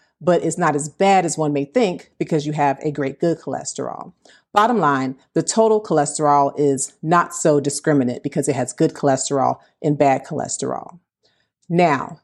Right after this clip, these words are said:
the bad cholesterol is the L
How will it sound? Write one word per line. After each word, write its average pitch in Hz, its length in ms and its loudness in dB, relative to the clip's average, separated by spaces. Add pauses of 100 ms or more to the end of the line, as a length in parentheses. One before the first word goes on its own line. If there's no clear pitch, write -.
(120)
the 151 580 -2
bad 254 340 2
cholesterol 127 800 -2 (440)
is 147 240 0
the 131 260 -4 (120)
L 170 440 2